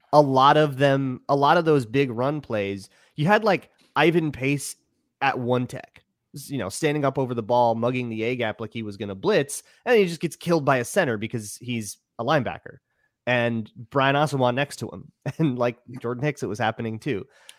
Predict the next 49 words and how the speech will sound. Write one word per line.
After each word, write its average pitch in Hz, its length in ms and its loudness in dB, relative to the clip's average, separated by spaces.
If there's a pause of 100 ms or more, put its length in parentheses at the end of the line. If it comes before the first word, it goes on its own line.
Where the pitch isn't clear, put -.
So - 140 -6
you 156 160 0
did 165 280 2
not 165 280 2
have, 147 300 -2
you, 160 180 0
you 165 180 0
just 214 280 -2
ended 165 280 2
up 147 220 2
with, - 320 -4 (100)
like, 120 340 -4 (400)
flattened 151 440 2
out 143 200 2
fronts, 147 380 -2
but 135 180 -2
with 131 100 -2
smaller 131 440 0
dudes. 110 480 -6
And 104 100 -8
it's 98 100 -10
like, 107 140 -6
well, 123 160 -6
of 120 140 -10
course, - 180 -12
the 120 100 -10
Eagles 156 280 -2
are - 20 -4
just 139 140 -8
gonna 139 100 0
be 139 80 2
like, 123 180 2
"Oh, 135 180 4 (160)
okay, 113 260 0
we'll 110 220 -2
take 143 280 -4
that," 98 300 -4
and 107 280 -6
run 117 200 0
directly 110 440 -6
into 113 240 -2
it 98 80 -2
every 110 220 -6
single 107 260 -8
time 110 220 -6
you 104 80 -6
do 117 200 0
it. 92 200 -2 (640)
Um, 98 560 2